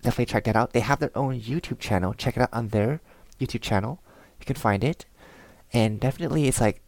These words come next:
it's a Chinese studio taking a crack at anime, and it,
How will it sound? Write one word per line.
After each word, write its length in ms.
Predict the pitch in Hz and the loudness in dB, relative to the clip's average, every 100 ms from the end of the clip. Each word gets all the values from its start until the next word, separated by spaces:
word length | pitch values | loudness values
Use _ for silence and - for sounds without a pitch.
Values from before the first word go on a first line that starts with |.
| - | -6
it's 320 | - - - _ - _ - - | -6 -6 -16 _ -20 _ -10 -4
a 60 | |
Chinese 400 | - - 120 147 | -2 0 0 -2
studio 640 | - - 110 104 104 117 160 _ _ _ - | -2 -2 2 4 4 0 -8 _ _ _ -6
taking 300 | - - 113 | -6 -2 -2
a 40 | |
crack 280 | - 104 - | 0 0 0
at 80 | - | -2
anime, 420 | 123 95 98 113 - - | 0 2 0 -2 -8 -16
and 340 | - 110 101 101 - _ - - - - | -2 0 2 -2 -14 _ -20 -20 -20 -8
it, 140 | 110 | -8